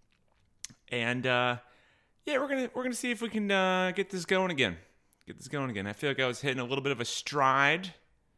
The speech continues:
you know? Ain't nobody gonna break my stride, except my stride did get broken heavily. A year's worth of stride.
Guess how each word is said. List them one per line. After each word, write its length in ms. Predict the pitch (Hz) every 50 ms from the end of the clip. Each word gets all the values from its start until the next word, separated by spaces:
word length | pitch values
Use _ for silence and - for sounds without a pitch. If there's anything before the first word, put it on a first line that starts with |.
| _ _ _ _ _ _ _ _ _ _
you 120 | - 92
know? 300 | 98 101 104 107 117 135 131 - _ _ _ _ _ _ _ _ _ _ _ _ -
Ain't 100 | - 95
nobody 380 | 107 117 107 123 123 123 127 123
gonna 240 | 127 131 127 127 123
break 340 | 113 135 135 135 135 -
my 200 | 135 143 139 139
stride, 520 | 131 - - - 156 143 139 135 143 156 -
except 380 | - 160 - - 220 226 220 220
my 140 | 175 170 165
stride 340 | - - 175 160 160 147
did 140 | 110 127 131
get 240 | 110 113 104 95 -
broken 340 | 92 87 92 - 113 101 - - _ _ _ _ _ _ _ _
heavily. 580 | - 139 143 156 127 117 92 87 85 80 80 - _ _ _ _ - _ _ _ _ _ -
A 60 | 107
year's 500 | 117 123 139 151 165 165 156 135 - 104
worth 240 | 117 110 101 95 95
of 100 | 87 80
stride. 520 | - - - 107 85 82 76 76 - -